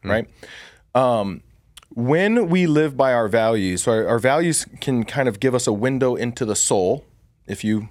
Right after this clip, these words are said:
Speaker 2: wanna go down that road, you know? Um, so if we were to look at it that way, if we were to say that our values give us a window into the soul and, you know, what our, and I, I believe that every person is here for a mission and a purpose, right? Um,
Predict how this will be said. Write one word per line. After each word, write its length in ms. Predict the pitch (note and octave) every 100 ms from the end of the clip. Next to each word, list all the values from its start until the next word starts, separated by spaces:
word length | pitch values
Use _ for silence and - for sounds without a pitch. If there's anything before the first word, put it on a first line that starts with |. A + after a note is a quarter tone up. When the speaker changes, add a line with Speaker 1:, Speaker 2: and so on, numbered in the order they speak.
| - -
Speaker 2:
wanna 180 | G#2
go 140 | G#2 D3
down 240 | A#2+ A2+
that 160 | G#2 D2
road, 320 | G2 G2+ C3
you 120 | G#2
know? 160 | G2+ A#2+ - - - - - -
Um, 360 | A2+ G#2 F#2+ _ _ -
so 260 | - C3
if 120 | B2
we 60 | F3+
were 100 | F#3+
to 60 | D#3
look 180 | D3
at 60 | D3+
it 60 | B2+
that 160 | A#2+
way, 120 | A2
if 80 | G2+
we 100 | B2
were 60 | C3
to 60 |
say 140 | - B2+
that 100 | G#2
our 120 | A2
values 380 | A#2 D3+ D3+ A#2
give 140 | C3
us 120 | B2+
a 40 | A2+
window 460 | G#2+ C3+ B2+ A2+
into 380 | - A2+ A2 B2
the 120 | G#2
soul 640 | F#2 - D3+ C3+ E2+ C#2+ - _ _ _ _ _ _
and, 500 | A#2+ A2+ A2+ G#2+ G#2+ - - - _ _
you 80 | -
know, 140 | A2+ G#2+
what 220 | A#2+ B2+
our, 520 | A#2+ A2+ A2 G#2+ A#2 -
and 80 | B2
I, 200 | - C3
I 40 |
believe 220 | C3+ A#2+
that 120 | A2+
every 180 | A2 B2
person 340 | A#2+ B2 A#2 A#2
is 120 | G2
here 260 | A#2+ A#2
for 220 | G#2+ A#2+ G#2+
a 40 |
mission 280 | A2+ - A2+
and 120 | G2+
a 40 |
purpose, 580 | F#2+ A#2 - D#2 D2 - - - _
right? 240 | F#2+ G2 - - - - - - _ _ -
Um, 400 | A#2 G#2+ G2+